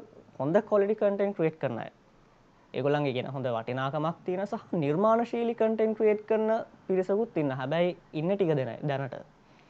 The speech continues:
බහුතරයක් තියෙන්නේ, බහුතරයක්, අ,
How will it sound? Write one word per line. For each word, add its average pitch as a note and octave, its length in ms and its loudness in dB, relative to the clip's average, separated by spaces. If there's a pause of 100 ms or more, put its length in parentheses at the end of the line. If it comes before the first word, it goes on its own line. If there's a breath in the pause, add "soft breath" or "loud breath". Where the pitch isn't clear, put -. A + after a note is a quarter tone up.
(460 soft breath)
බහුතරයක් C#3+ 540 4
තියෙන්නේ, F#3+ 420 2 (460)
බහුතරයක්, D3 440 0 (300)
අ, B2 380 -4